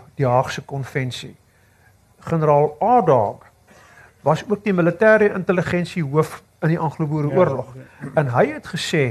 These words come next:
Speaker 1: dit eintlik, dit is die, dit is die jongste, uh, uh, handleiding wat ons het van oorlogvoering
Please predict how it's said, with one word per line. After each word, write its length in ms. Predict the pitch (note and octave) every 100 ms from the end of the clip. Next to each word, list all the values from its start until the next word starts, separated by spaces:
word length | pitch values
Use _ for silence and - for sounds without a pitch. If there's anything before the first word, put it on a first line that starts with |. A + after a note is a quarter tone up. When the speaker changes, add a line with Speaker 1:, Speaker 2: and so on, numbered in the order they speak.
| - _ _ _
Speaker 1:
dit 280 | C#3 F#3+ - _ _ _ - _ _
eintlik, 580 | D4 C#4+ D#3+ D3 D3 - _ _ _ _ _ _ -
dit 240 | C#3 -
is 160 | D4+ -
die, 480 | - G#3+ G#3 G3+ G3 _ _ _ _ _
dit 200 | F3 A3+
is 160 | - -
die 160 | G#3+ F#3
jongste, 840 | G3 C#4 C4 - - A#3 A3 G#3+ A3 - _ _ _ _ _ -
uh, 80 |
uh, 600 | B2+ B2+ B2 - C#3 A#2+ A#2 -
handleiding 680 | B2 F#3 C#4+ A3 G#3 G#3 G3+ E3+
wat 120 | E3+
ons 180 | F3 D3+
het 240 | C#3 E3
van 320 | - E3+ D#3+ -
oorlogvoering 920 | G#3 F3+ E3+ - - F#3+ D#3+ D3+ A#3+